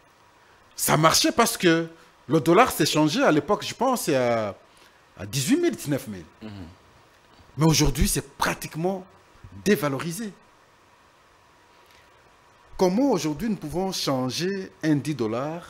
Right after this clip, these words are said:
Speaker 1: à vingt-cinq, vingt-six mille francs congolais ? Ben, c'est, donc,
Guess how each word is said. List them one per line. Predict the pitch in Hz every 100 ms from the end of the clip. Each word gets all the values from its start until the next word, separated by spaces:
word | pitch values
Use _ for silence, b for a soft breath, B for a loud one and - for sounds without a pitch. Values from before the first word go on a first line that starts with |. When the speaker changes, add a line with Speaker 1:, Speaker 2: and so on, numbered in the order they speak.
| - _ _ _ _
Speaker 1:
à | 113 107
vingt-cinq, | 120 113 - 156 104
vingt-six | 107 101 147
mille | 131 113
francs | - 104
congolais ? | 95 80 80 82 _ - - -
Ben, | -
c'est, | - - - _ - _ _ _
donc, | -